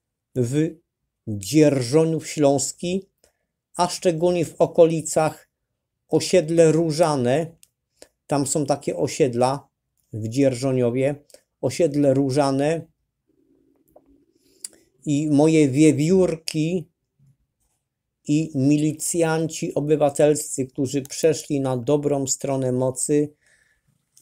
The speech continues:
po-, powiadają mi, że wokół Biedry, tam jest Biedra, Biedra, taki zwierzak,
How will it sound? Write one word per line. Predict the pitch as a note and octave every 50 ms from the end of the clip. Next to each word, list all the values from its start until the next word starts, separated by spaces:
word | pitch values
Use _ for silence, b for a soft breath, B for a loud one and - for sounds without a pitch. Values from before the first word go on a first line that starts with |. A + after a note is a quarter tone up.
| _ _ _ _ _
po-, | - D#3 D3
powiadają | C#3 - - E3+ D3+ D#3 D#3 E3 D#3+ D3+ E3 E3+ E3+ E3 E3 D#3
mi, | D#3 D3 D3 D3 D3 D3 D3+ D#3 E3 F3 D#3 D3+ B2+
że | G#2+ G#2 D3 D3 D3 D3+ E3 - - _ _ _ _ _ _ _ _ _ _ _ _ _ _ _ _ _ _ _ _
wokół | A2+ G#2 A#2 D#3+ F3+ - - - F#3 E3+ E3 D3+ C3
Biedry, | B2+ D3 F3 F#3 F3+ D3+ B2 A2+ B2 A2+ A#2 A2+ A2 A2 A2 _ _ _ _ _ _ _ _ _
tam | _ - D3 D3 D3+
jest | D3+ D3 C3+ - -
Biedra, | C3 A#2 A2+ A2+ D3 F3 F3+ E3+ C#3 A2+ B2 B2 B2 B2+ C3 C#3 C#3+ - _ _ -
Biedra, | A2+ G#2 A2 D#3 E3 D3+ B2+ A2+ B2+ A#2+ B2 A#2+ B2
taki | B2 - D3+ C#3 - - D#3+ C#3+
zwierzak, | C3+ C#3+ C#3+ F3 F#3 F3 D3 B2+ C3 A#2+ A#2 A#2 - _ _